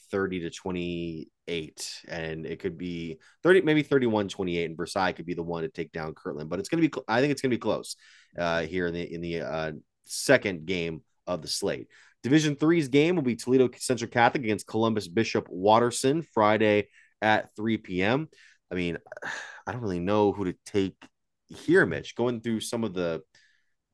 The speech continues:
the stuff that we have been covering about Central Catholic all season, I mean, they had a, have a thirty game winning streak on the line Friday night. They won the Division two state title a year ago. Now they could potentially win in Division three.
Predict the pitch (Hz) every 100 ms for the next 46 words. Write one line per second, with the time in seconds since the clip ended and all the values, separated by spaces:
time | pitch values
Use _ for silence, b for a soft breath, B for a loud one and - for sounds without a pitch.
0 | _ 78 - - - - 127 123 110 107
1 | - 90 87 - 101 98 101 95 127 127
2 | 113 98 95 92 - 104 104 104 104 110
3 | 101 101 - 101 95 98 98 - b b
4 | - - 95 90 92 113 113 113 98 101
5 | 101 95 - - 92 98 - 127 131 117
6 | 107 104 85 113 165 - 107 90 92 90
7 | 87 87 85 82 82 _ _ _ _ _
8 | _ - 139 156 104 87 85 85 - _
9 | - 131 151 135 131 113 - - 220 -
10 | 107 - 107 98 95 107 160 101 92 104
11 | 123 120 98 - - 104 104 95 101 101
12 | 208 202 190 190 170 156 - 208 226 76
13 | -